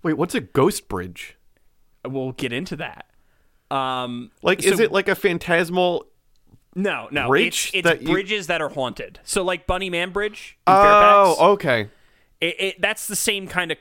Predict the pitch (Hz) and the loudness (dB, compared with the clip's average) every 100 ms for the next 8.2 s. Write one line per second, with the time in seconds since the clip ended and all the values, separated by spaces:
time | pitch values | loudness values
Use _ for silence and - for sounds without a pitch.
0 | - 165 139 - 135 - 139 160 139 131 | -8 -6 -6 -6 -10 -10 -8 -6 -2 0
1 | 143 131 190 190 220 254 247 214 185 185 | 0 2 4 2 0 -4 2 2 4 2
2 | - 131 165 190 - 180 151 - _ 147 | 0 0 2 0 0 2 2 0 _ 2
3 | 156 180 180 123 110 165 - - - 156 | 2 2 0 0 0 -2 -4 -10 -2 0
4 | 131 - 160 151 - - 156 147 147 139 | 0 2 2 2 -2 -4 -2 0 2 2
5 | 131 113 110 107 _ _ _ _ - - | 2 2 0 -2 _ _ _ _ -20 -12
6 | - 160 147 139 135 143 - - 180 180 | -4 0 2 0 0 -4 -4 -2 -2 2
7 | 202 180 135 147 - 196 185 - 147 131 | 2 0 0 -4 -2 -2 -2 -6 -2 -2
8 | 113 | -4